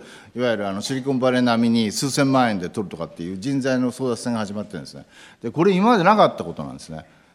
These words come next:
で、そういった面で非常に、あの、優秀な人材を、お、取るというところが非常に重要になってきて、ソフトウェアがいわゆる重要、重視になってくる時代に来たっていうのが一点目に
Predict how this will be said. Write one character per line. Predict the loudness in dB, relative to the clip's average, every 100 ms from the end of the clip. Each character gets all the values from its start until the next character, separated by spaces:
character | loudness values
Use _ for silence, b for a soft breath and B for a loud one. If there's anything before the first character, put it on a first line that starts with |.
| -4
で、 | -4
そ | 2 2
う |
い | 2
っ |
た | 2 2
面 | 2 4
で | 6 4
非 | 2
常 | -2 -2
に、 | 2
あ | 2
の、 | 2 2 0 2
優 | 0
秀 | 0 -2
な | -2
人 | -2 -6 -2
材 | 2 2
を、 | 2 2 2 0 0 2 0
お、 | -2
取 | -2 -2
る | -2
と | -4
い | 0 2 0
う |
と | -2 -6
こ | 0
ろ | 0 0 0
が | 4 4
非 | 4
常 | 0
に | 0
重 | 2
要 | 0 2
に | 2
な | -2
っ | -4
て | -12
き | -2
て、 | 2 2 B B -2
ソ | -2
フ | 0
ト | 4
ウ | 6
ェ | 8 6
ア | 6
が | 4 4 4
い | 2
わ |
ゆ | -2
る | -2
重 | -2 0 2
要、 | 2 2 2 -2
重 | 0 0
視 | 0 -4 -8 -10 0
に | 2
な | 4 2
っ |
て | -2
く | -6
る | -6
時 | -2
代 | 0 0
に |
来 | -4
た | -6
っ | -10
て | -4
い | 0
う |
の | 0
が |
一 | -2
点 | -8 -10
目 |
に | -10